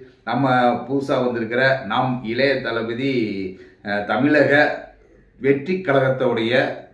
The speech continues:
தலைவர் இளைய தளபதி விஜய், இவருடைய நிலைமையை நினைச்சு பாருங்க. நாம் தமிழர் கட்சி வந்து போடா, எவனுக்கும் நான் பயப்பட மாட்டேன் அப்படின்னு சொல்லி பேசிக்கிறதுக்கு போற சீமானவே இந்த அளவுக்கு கதற விடுறாங்கன்னா,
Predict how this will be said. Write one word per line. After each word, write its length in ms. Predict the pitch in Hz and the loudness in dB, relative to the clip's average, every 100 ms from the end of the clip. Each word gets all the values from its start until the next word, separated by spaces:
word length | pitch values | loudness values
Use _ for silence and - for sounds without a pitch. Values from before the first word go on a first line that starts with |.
| - | -4
தலைவர் 480 | 123 135 135 139 139 - - _ _ _ _ _ - 98 - - | 0 2 4 2 0 -10 -20 _ _ _ _ _ -20 -20 -20 -14
இளைய 260 | 117 139 151 | -2 2 2
தளபதி 340 | 139 123 131 110 | 2 0 0 0
விஜய், 360 | 113 131 135 - 113 | 0 0 -2 -4 -6
இவருடைய 480 | 143 214 208 196 160 | 6 8 10 6 4
நிலைமையை 360 | 147 151 151 | 0 0 0
நினைச்சு 260 | 139 123 - | 0 -2 -4
பாருங்க. 240 | 110 98 92 - _ _ | -8 -8 -10 -16 _ _
நாம் 280 | 90 110 135 | -8 -4 -2
தமிழர் 360 | 135 135 139 123 | 0 2 0 0
கட்சி 240 | 123 123 | -4 -4
வந்து 260 | 139 135 156 143 | -4 -2 -2 -2
போடா, 460 | - 117 123 160 165 - - - _ 101 | -4 -2 2 6 6 4 -6 -18 _ -4
எவனுக்கும் 380 | 110 135 160 | 0 0 0
நான் 100 | 160 | 2
பயப்பட 260 | 151 151 143 | 4 4 4
மாட்டேன் 320 | 139 135 131 | 2 2 0
அப்படின்னு 280 | 120 120 113 | -2 -4 -6
சொல்லி 180 | 120 110 | -4 -4
பேசிக்கிறதுக்கு 580 | 120 117 110 104 95 107 | -2 -4 -6 -10 -8 -6
போற 100 | 104 - | -6 -8
சீமானவே 720 | - 143 180 175 165 151 160 | -4 -2 0 0 0 0 2
இந்த 180 | 165 135 | 0 2
அளவுக்கு 280 | 131 143 123 | 2 2 0
கதற 160 | 113 120 | -2 -2
விடுறாங்கன்னா, 480 | 110 101 92 90 | -2 -4 -4 -4